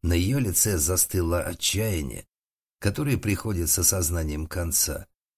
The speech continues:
Она провалилась, попытки спрятаться, затеряться в перипетиях событий не сработали. Теперь ей конец. Стерхова села, взяла ручку. В этот момент хлопнула дверь. "Что случилось?" —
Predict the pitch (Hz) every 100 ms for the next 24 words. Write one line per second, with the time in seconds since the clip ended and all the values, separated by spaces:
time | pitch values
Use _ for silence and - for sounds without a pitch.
0 | _ - - 104 127 120 120 123 135 151
1 | 90 - - - 90 73 - 95 - -
2 | 110 123 90 85 80 82 101 98 95 92
3 | 85 92 87 95 87 95 80 - 90 85
4 | 87 87 82 80 95 87 98 107 80 65
5 | - _ _ _ - 85 87 80 80 78
6 | 90 80 65 - - - _ _ _ _
7 | _ _ - - 156 135 117 98 - 127
8 | 131 87 76 90 90 90 73 62 - -
9 | - _ _ _ - 90 90 92 90 90
10 | 90 82 - 92 80 87 82 87 82 69
11 | - - _ _ _ - - 107 - 95
12 | - 90 107 98 -